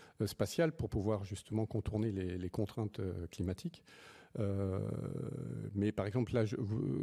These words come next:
vous avez parlé du, du quatre point deux event, enfin de l'événement quatre mille deux cents.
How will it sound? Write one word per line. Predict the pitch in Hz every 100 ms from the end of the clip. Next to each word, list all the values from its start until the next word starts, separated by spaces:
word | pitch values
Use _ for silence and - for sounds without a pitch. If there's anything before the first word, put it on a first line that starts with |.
| 120
vous | 107
avez | 113
parlé | 104 104 107
du, | 104 101
du | 101
quatre | 98 98
point | - 101
deux | 110 110
event, | 98 139 160 -
enfin | 101 -
de | 95
l'événement | 98 98 101
quatre | 98 -
mille | 110 101
deux | 113
cents. | 170